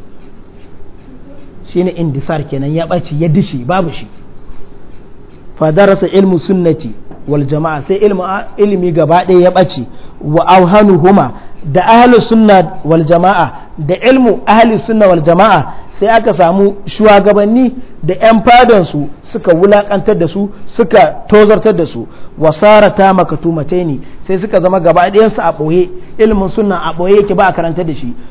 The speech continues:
Ahli sunna ba sa bayyana li izharil bid'i, bid'i, domin a lokacin bid'a ta bayyana, wal kalami, da ilmul kalam ya riga ya bayyana fiha, a cikin wannan daular. Wal kasratihim, kuma ya, saboda ya,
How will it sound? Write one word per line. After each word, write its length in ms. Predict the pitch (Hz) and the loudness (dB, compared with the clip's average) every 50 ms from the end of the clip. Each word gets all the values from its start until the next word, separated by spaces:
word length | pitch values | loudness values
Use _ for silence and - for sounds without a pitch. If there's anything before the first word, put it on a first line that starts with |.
| - - - - | -10 -10 -6 -2
Ahli 300 | - 180 220 220 214 196 | 0 2 2 2 2 0
sunna 280 | - 214 208 196 180 | -2 0 0 0 2
ba 140 | 165 196 202 196 | 4 4 4 4
sa 140 | 214 190 165 | 4 2 2
bayyana 440 | 160 156 151 170 175 170 160 131 - - - - - - - | 2 2 2 2 2 2 0 -2 -6 -8 -12 -14 -12 -8 -4
li 80 | 151 165 160 180 | -4 -2 0 0
izharil 500 | 160 147 165 165 190 208 214 202 185 151 | 0 0 0 2 4 4 4 4 2 2
bid'i, 460 | 143 190 165 196 196 170 160 135 - - - - - | 0 0 0 0 0 0 -2 -4 -6 -8 -14 -14 -10
bid'i, 460 | 156 147 185 208 180 202 196 175 147 143 | -6 -2 0 0 0 0 -2 -4 -4 -4
domin 200 | 165 170 190 214 208 | -4 -2 -2 0 0
a 40 | 196 | 0
lokacin 320 | 202 196 190 185 - 202 190 | -2 -2 -2 -4 -4 -4 -4
bid'a 320 | 165 196 185 208 180 175 | -2 -2 0 0 0 0
ta 200 | - - 233 220 | 0 2 2 2
bayyana, 440 | 190 196 185 175 175 170 165 143 160 - - - - - - - | 4 4 2 2 2 2 0 0 -4 -6 -8 -10 -10 -10 -6 -2
wal 220 | 147 180 185 185 | 0 2 2 2
kalami, 540 | - - 180 185 196 214 214 208 190 147 - 143 | 0 0 2 4 4 4 4 4 2 0 -4 -6
da 60 | 165 | -6
ilmul 320 | 196 214 214 208 196 175 | -4 -2 -2 -2 -4 -2
kalam 280 | - 180 175 185 190 190 | -2 0 0 2 2 2
ya 100 | 202 196 | 2 2
riga 220 | 190 170 165 165 | 2 2 2 2
ya 160 | 175 190 202 202 | 4 4 4 4
bayyana 360 | 180 180 170 180 180 175 156 | 4 2 2 2 0 -2 -4
fiha, 400 | - 165 185 185 196 196 185 - - - - - | -4 -4 -2 0 2 2 2 0 -4 -10 -14 -12
a 80 | - 151 | -10 -10
cikin 200 | - - 185 185 | -8 -6 -6 -4
wannan 260 | 170 151 147 143 139 | -4 -4 -2 -2 0
daular. 280 | 151 156 147 131 107 - - - - - - - - - - | 0 0 -2 -4 -6 -8 -10 -10 -8 -8 -8 -10 -8 -6 -2
Wal 280 | 170 190 220 208 196 - | 0 2 2 2 2 0
kasratihim, 720 | - 226 202 - - 180 220 202 - 190 151 170 165 143 - - - - - - | 0 -2 -2 -2 0 2 2 2 2 0 0 0 0 -2 -4 -8 -12 -16 -16 -10
kuma 200 | - 196 202 214 | -6 -2 0 2
ya, 300 | 226 226 220 214 170 160 160 | 4 4 2 2 -2 -8 -4
saboda 380 | - 220 226 226 214 185 165 175 | -2 0 2 2 2 2 2 2
ya, 260 | 175 185 196 220 - | 4 4 4 4 2